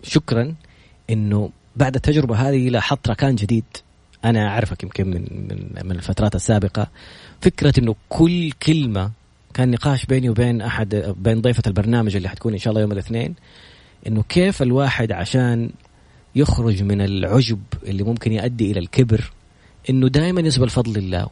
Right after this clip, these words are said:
وتقريبًا كل كلمة بتقولها بتقول: "بفضل الله"، ثم المشروع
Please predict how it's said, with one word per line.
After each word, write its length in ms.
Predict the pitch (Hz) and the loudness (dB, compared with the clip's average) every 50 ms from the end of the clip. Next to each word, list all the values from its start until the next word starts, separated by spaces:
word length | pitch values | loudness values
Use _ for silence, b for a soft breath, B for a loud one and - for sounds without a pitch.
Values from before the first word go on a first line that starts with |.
| - | -8
وتقريبًا 1200 | - 127 113 - _ _ _ _ _ - - - - 143 131 - - 151 190 185 160 151 143 135 - | -6 -6 -6 -6 _ _ _ _ _ -20 -6 0 0 0 2 2 2 0 2 2 2 0 0 -2 -2
كل 380 | - - 185 208 202 185 160 131 | 2 2 4 4 2 0 -2 -4
كلمة 400 | - - 170 190 202 175 151 139 | -2 0 0 0 0 -2 -4 -6
بتقولها 640 | 131 123 117 117 139 143 139 127 123 127 151 160 B B B B B B | -6 -6 -4 -2 -2 0 0 0 0 -2 -4 -8 B B B B B B
بتقول: 200 | - 117 117 123 | -6 -4 -2 0
"بفضل 340 | 117 120 - 170 160 131 131 | 0 0 2 0 0 2 0
الله"، 340 | 131 123 123 131 131 123 113 | 0 0 0 0 0 0 0
ثم 200 | - 143 131 123 | 0 0 0 0
المشروع 380 | 110 104 104 - - 110 98 | -2 -2 -4 -4 -2 -2 -2